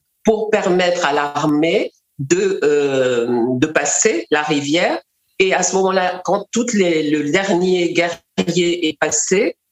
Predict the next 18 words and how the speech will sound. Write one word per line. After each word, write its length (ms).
ils 120
se 200
sont, 500
euh, 520
enfuis. 640
Enfin, 260
ils 60
sont 240
revenus 520
dans 140
le, 540
dans 200
le 140
cours 300
de, 540
de 60
la 160
rivière. 480